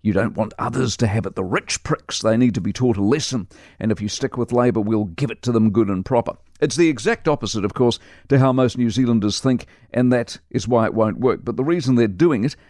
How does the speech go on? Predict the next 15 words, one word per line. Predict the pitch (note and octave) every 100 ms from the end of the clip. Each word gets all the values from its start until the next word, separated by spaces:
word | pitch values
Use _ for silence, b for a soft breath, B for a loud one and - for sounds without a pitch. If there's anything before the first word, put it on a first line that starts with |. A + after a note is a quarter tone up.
| b b
is | C3 C3+ A2
because | - B2 A#2+
they | A#2
know | A2+ G#2+
they're | G#2 G2+
in |
trouble. | F#2+ D#3+ - - _
When | - A3
you've | A3
run | F3 D3
out | C3
of | A2
your | A2+ A2+
own | G#2
ideas | G2 F#2 A2 B1+ -